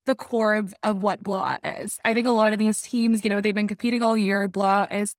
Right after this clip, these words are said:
kind of treated as a championship for all of them. So I think that even though execution is weighted just, like, five points more, the impact section is, like, really what ultimately made the difference in placings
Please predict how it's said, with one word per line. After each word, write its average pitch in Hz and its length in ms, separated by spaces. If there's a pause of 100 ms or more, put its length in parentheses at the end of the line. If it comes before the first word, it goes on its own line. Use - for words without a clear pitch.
(280)
kind 330 120
of 302 80
treated 262 220
as 240 100
a 233 60
championship 214 680
for - 180
all 190 180
of 190 100
them. 262 320
So 214 460 (680)
I 240 120
think 233 260
that 208 580 (140)
even 254 300
though 208 480
execution 214 520
is 202 100
weighted 190 300
just, 208 160
like, 190 140
five 185 260
points 202 320
more, 196 340
the 220 180
impact 196 340
section 208 320
is, 202 120
like, 190 160
really 202 540 (340)
what 220 200
ultimately 208 440
made 190 200
the 185 80
difference 185 340
in 185 100
placings - 640